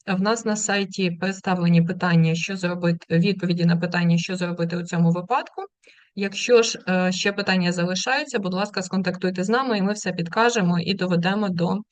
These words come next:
Awaiting for eTwinning Validation. А, валідація, е, профілю здійснюється на підставі документа від вас, тобто ми проситимемо від вас надіслати лист підтвердження або довідку. Е, він може бути ось такого формату,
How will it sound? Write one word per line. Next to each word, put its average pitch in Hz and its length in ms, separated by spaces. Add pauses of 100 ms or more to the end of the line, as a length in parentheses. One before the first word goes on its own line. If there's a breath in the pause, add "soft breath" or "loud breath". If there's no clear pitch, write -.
Awaiting 180 420
for - 40
eTwinning 170 480
Validation. 165 600 (1500 loud breath)
А, 196 280
валідація, 269 880 (140)
е, 202 280
профілю 262 460
здійснюється 233 540
на 190 100
підставі 190 460
документа 165 580
від 165 160
вас, 185 280
тобто 254 260
ми 208 120
проситимемо 196 680
від 175 160
вас 185 260
надіслати 175 600
лист 180 260
підтвердження 185 840
або 185 240
довідку. 165 500
Е, - 1080
він 254 180
може 247 240
бути 208 300
ось 220 180
такого 180 400
формату, 170 720